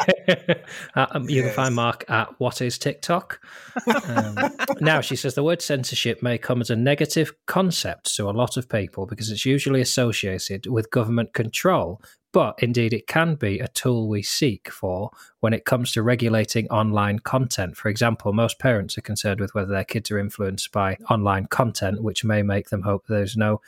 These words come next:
Speaker 1: sexual content, um, and they've been trying to regulate it." So she says, uh, "Some of them have thought about using real name registration,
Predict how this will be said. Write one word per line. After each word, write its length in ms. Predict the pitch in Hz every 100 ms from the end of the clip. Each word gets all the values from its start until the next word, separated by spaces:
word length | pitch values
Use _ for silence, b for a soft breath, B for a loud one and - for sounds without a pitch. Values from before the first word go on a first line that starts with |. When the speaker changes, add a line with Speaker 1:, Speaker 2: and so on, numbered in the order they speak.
| b b
Speaker 1:
sexual 480 | 226 - - 101
content, 480 | - 101 104 117 143 -
um, 380 | 123 120 117 120
and 140 | 127
they've 140 | 127 127
been 100 | 127
trying 240 | 143 127
to 100 | 147
regulate 560 | 165 190 107 92 92 -
it." 140 | -
So 120 | -
she 260 | 110 - 110
says, 340 | - 104 101 - B B 113
uh, 160 | 110
"Some 180 | 107 147
of 80 | 135
them 120 | 120
have 100 | 113
thought 240 | - 135
about 260 | 120 110 113
using 320 | 110 101 104
real 260 | 110 135 135
name 300 | 123 117 113
registration, 960 | 113 123 - 139 127 107 - 98 127